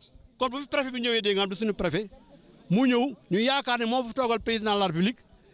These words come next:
ñu am ay rëq-rëq yoo xam ne alors am na ci gàmm gi, ñu war ko wax, dafa war a am ak dal, ak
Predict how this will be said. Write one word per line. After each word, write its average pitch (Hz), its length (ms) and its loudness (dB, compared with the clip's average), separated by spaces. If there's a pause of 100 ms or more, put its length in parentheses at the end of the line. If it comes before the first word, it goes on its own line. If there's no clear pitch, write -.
(280)
ñu 240 120 4
am 262 200 2
ay 233 160 4
rëq-rëq 262 500 -2
yoo 233 120 0
xam 220 140 -4
ne 220 100 -6
alors 220 240 -2
am 233 80 -2
na 247 100 0
ci 220 80 -4
gàmm 208 300 0
gi, 240 160 0 (260)
ñu 196 100 2
war 254 140 2
ko 214 160 -2
wax, 214 140 0 (380)
dafa 190 200 -2
war 220 240 2
a 202 80 0
am 196 160 -2 (120)
ak 165 120 -4 (120)
dal, 147 280 -2 (1000)
ak 180 140 -4